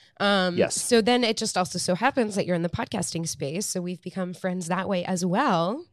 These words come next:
Speaker 1: So it's just a little,
Speaker 2: Yes.
Speaker 1: a little fun reunion up in here.
Speaker 2: Yes. Absolutely. And I think good people doing good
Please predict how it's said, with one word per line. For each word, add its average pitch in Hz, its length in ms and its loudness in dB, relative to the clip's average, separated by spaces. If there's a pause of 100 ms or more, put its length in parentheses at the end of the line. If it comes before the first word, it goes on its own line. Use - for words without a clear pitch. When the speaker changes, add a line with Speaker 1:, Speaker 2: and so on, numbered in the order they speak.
(220)
Speaker 1:
So - 140 -6
it's 240 100 -4
just - 200 -2
a 262 60 4
little, 233 160 4 (120)
Speaker 2:
Yes. 214 100 0
Speaker 1:
a 185 60 -2
little 214 220 -4
fun 202 580 -4
reunion 208 500 -4
up - 160 -8
in 160 80 -8
here. - 300 -10 (960)
Speaker 2:
Yes. - 420 4 (360)
Absolutely. 107 800 4
And 113 80 6
I 143 80 8
think 160 200 0
good 143 220 2
people 117 600 6
doing 117 500 2
good 117 200 8